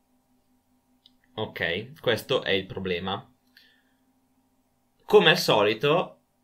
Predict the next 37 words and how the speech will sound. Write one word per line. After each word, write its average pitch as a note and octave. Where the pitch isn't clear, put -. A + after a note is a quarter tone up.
eh, G#2+
ah, -
questo A#2
ve G2
lo, F2
ve -
lo F#2+
dico F#2
già, A2
è B2
una A2
programmazione F#2+
dinamica. F#2
Ogni D#3+
volta A#2+
che G#2
c'è A2+
un, G#2
eh, G2
scelgo A#2+
qualcosa, G#2
eh, -
ri-, A2
come A2
ho G#2
detto G#2
ieri, A2
è G2+
un G#2
sentore G2+
di, G2+
eh, F#2+
programmazione G2
dinamica, G2
cerchiamo G#2+
di F#2+
risolverlo. G2